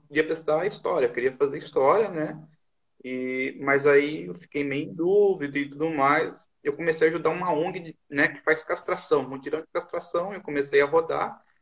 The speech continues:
Aí eu falei, "Meu, é a veterinária que eu quero até então." Mas, né, como eu disse na outra live,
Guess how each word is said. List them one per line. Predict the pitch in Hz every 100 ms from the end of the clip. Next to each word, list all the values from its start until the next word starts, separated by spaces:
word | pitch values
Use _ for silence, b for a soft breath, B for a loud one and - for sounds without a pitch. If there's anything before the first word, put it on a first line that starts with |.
| _
Aí | - 143
eu |
falei, | 147 147
"Meu, | 156 127 117 -
é | 139 143
a | 165
veterinária | 165 165 180 208 175 139
que | 156
eu | 202
quero | - 123 120
até | 123
então." | 127 127 104
Mas, | 107 127 160 202 - -
né, | 139 147
como | 139 131
eu |
disse | 131 127
na | 131
outra | 127 151
live, | 147 143 175 180